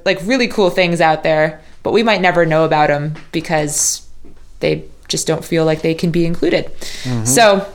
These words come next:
Speaker 2: Yeah.
Speaker 1: yeah. So that's your no drama for the week.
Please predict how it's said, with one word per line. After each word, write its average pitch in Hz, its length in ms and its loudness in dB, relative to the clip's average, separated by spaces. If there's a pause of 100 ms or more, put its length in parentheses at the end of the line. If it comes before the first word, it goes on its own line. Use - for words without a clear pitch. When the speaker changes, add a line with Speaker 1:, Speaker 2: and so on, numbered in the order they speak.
(320)
Speaker 2:
Yeah. 107 280 -8 (460)
Speaker 1:
yeah. 180 320 4 (200)
So - 160 0
that's 330 260 2
your 285 120 4
no 240 200 4
drama 175 340 2
for 160 140 -6
the 165 80 2
week. - 320 -4